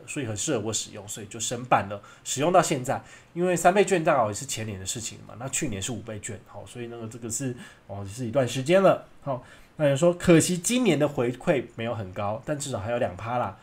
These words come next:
好，一开始是三趴无上限，后来改两趴，好，所以这个大家也都是，呃，有在，有在注意的这个部分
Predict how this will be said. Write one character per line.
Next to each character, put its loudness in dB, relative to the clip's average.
好， -2
一 -8
开 10
始 0
是 0
三 2
趴 0
无 0
上 -6
限， -6
后 -6
来 -6
改 -12
两 -14
趴， -16
好， -16
所 -12
以 -10
这 -8
个 -2
大 0
家 0
也 -6
都 -8
是， -6
呃， -10
有 -8
在， 2
有 -8
在 -2
注 0
意 0
的 -8
这 -6
个 -4
部 -6
分 -4